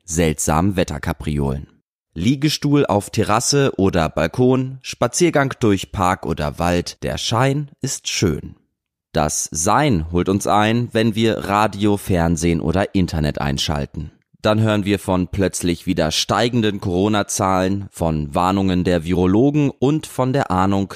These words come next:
dass die elenden Mutanten drauf und dran sind, uns in die dritte Welle der Pandemie zu stürzen. An den neuen Virusvarianten steckt man sich ja viel schneller an.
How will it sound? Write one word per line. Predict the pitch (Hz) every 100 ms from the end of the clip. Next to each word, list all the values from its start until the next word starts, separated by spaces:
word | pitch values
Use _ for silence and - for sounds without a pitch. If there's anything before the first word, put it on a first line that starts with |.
| -
dass | 78 76 -
die | - 78 76 104
elenden | 139 139 131 123
Mutanten | 120 - 90 98 - 98 90
drauf | 82 87 95 -
und | 95
dran | - 78 80 80
sind, | 80 80 - -
uns | 80 78 - -
in | 80
die | 82 80
dritte | 127 131 127
Welle | 82 71 69 69
der | - 71
Pandemie | - 76 76 117 104 80
zu | -
stürzen. | 76 - 76 - - 78 - _ _ _
An | 90 90
den | 85 85 78 85
neuen | 101 139 143 90
Virusvarianten | 87 82 80 80 82 85 82 95 - 131
steckt | 139 - 127 -
man | 117 110
sich | 117
ja | 127
viel | - 123
schneller | 117 127 113 117
an. | 113 80 71